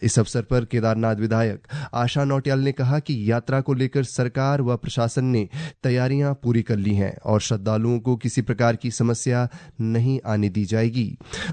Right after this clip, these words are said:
बद्रीनाथ केदारनाथ मंदिर समिति के कार्यकारी अधिकारी विजय थपलियाल ने कहा कि यात्रा को लेकर मंदिर समिति ने भी तैयारियां पूरी कर ली हैं।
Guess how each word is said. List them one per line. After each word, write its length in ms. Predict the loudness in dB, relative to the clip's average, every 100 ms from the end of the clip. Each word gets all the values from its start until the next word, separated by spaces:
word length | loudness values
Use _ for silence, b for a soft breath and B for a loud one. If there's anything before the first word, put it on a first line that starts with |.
| -2
बद्रीनाथ 460 | 0 2 2 0
केदारनाथ 520 | 0 -2 0 2 0 2
मंदिर 300 | 2 2 0
समिति 320 | 0 0 0
के 140 | -2
कार्यकारी 680 | 0 0 0 2 0 0 -2 B B -10 -4
अधिकारी 580 | -2 2 2 2 -4 -4
विजय 260 | 2 2
थपलियाल 400 | 2 -2 0 2
ने 100 | 0
कहा 280 | 0 0 2
कि 260 | 2 0 0
यात्रा 260 | 0 0
को 120 | 2 2
लेकर 300 | 2 2 0
मंदिर 320 | 2 0 0
समिति 320 | 0 0 0
ने 120 | 0
भी 200 | 0 0 -4 -2
तैयारियां 480 | 0 2 2 0 0
पूरी 280 | 0 0
कर 160 | 2 2
ली 140 | 2
हैं। 340 | 2 0 -2